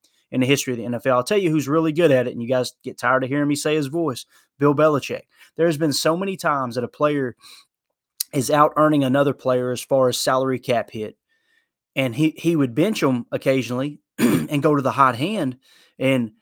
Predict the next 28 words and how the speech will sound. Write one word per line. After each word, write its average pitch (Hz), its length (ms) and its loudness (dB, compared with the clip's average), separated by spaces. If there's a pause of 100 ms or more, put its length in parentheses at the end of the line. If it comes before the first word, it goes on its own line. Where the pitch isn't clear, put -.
(320)
and 147 120 -2
people 190 220 -2
would 175 100 2
be 165 100 0
like, 131 160 0
"I - 100 0
can't 185 220 -4
believe 180 220 0
we 170 60 -2
paid 180 220 -4
him 180 100 -2
all 170 120 0
that 170 140 -2
money 180 200 -4
to 160 60 -4
sit 180 180 -4
on 170 80 -4
the 156 60 -6
bench." 196 380 -8
Listen, 165 420 -4 (680)
the 147 140 4
evaluation 185 720 0
was 147 120 -4
obviously 165 580 -2
off 165 280 2
a 143 60 -4
little 123 200 -2
bit. 107 320 -6